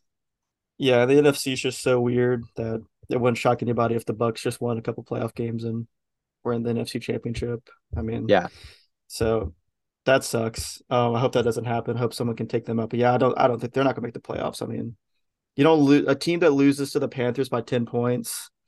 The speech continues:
Speaker 1: doesn't make the playoffs. They shouldn't, at least. So I just, I don't think so. Unless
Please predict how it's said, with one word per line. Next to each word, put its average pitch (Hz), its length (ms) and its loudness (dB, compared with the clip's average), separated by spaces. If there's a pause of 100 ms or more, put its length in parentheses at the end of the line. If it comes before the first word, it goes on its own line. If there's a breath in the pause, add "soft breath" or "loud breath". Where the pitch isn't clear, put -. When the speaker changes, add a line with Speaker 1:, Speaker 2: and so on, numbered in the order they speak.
(880)
Speaker 1:
doesn't 123 300 2
make 117 180 0
the 117 80 -2
playoffs. 120 560 -4
They 113 120 -4
shouldn't, 123 340 2
at 135 100 2
least. 143 480 2
So 120 180 -2
I 117 100 -2
just, 127 260 -4
I - 80 0
don't 123 180 2
think 117 140 -2
so. 123 120 0
Unless 156 380 4